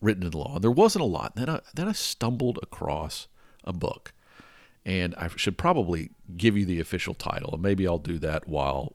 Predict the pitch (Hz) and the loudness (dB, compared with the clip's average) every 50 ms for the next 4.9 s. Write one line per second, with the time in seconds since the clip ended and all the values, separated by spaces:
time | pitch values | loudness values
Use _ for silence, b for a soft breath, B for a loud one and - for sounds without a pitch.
0 | - - - 90 80 78 78 76 - - - 78 78 76 - - - 69 69 - | -10 -4 -2 0 0 2 0 0 -2 -4 -4 -4 -6 -6 -8 -8 -8 -8 -10 -10
1 | - - - - - - - B B B B B B B B B B B - 107 | -10 -8 -8 -8 -8 -8 -10 B B B B B B B B B B B 2 4
2 | 110 110 110 92 82 98 82 - - 80 80 - - - - - 101 98 92 90 | 4 4 4 2 2 0 -2 2 2 2 2 2 -2 -2 2 4 4 4 4 2
3 | 90 87 - b b b b b - - - 107 107 104 101 104 107 107 - - | 0 -2 -4 b b b b b -10 -2 2 2 4 4 6 4 4 4 4 2
4 | 104 95 - - - - - - - - - - - - - - - | 0 0 0 -2 -4 -4 -4 -4 -4 -6 -8 -8 -8 -6 -6 -8 -10